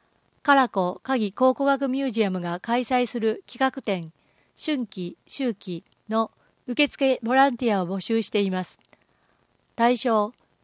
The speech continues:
ミュージアムに関心がある十八歳以上、七十五歳未満、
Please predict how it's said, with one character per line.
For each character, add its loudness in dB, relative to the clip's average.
ミ -2
ュ 2
ー 0
ジ 4
ア 4
ム -2
に -6
関 0
心 -4
が 4
あ 2
る -4
十 -2
八 -4
歳 0
以 -4
上、 -4
七 -2
十 -4
五 -2
歳 -2
未 -2
満、 -6